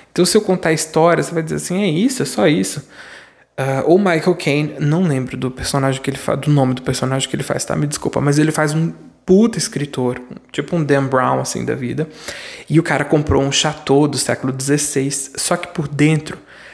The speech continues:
a esposa dele fez o design de interiores e fez uma coisa completamente moderna, mas muito moderna. Luzes, elevador, tudo meio azul, tudo meio cinza, muito moderno. Moderno, moderno, moderno.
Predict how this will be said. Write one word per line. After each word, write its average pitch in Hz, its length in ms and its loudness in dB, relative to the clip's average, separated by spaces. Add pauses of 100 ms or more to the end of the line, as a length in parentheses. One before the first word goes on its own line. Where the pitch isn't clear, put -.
(100)
a 123 80 0
esposa 139 500 2
dele 139 300 0
fez 135 360 -2
o 135 80 -2
design 139 440 0
de 139 140 -2
interiores 135 720 0 (380)
e 160 80 -2
fez 175 380 2
uma 156 160 0
coisa 151 380 2
completamente 147 1000 0
moderna, 127 560 -4 (160)
mas 170 100 2
muito 165 400 6
moderna. 123 420 -6 (600)
Luzes, 131 560 2
elevador, 127 760 2
tudo 143 260 0
meio 139 200 0
azul, 135 460 0
tudo 139 220 -2
meio 139 120 0
cinza, 143 520 2 (200)
muito 202 320 6
moderno. 139 480 0 (240)
Moderno, 147 520 -4
moderno, 143 340 0
moderno. 143 400 -2